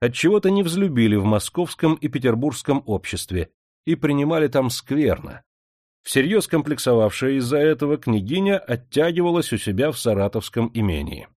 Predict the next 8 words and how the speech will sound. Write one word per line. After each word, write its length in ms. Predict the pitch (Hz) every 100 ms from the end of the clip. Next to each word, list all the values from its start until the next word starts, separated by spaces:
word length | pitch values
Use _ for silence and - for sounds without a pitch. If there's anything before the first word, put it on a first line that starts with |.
| _ _ _ _
Все 280 | - - 208
окрестные 500 | 160 143 139 131 127
помещики 560 | 117 123 139 127 120 120
у 40 |
нее 240 | 117 117 113
ходили 340 | 117 107 110
по 180 | 104 104
струнке, 760 | - 135 170 208 196 196 202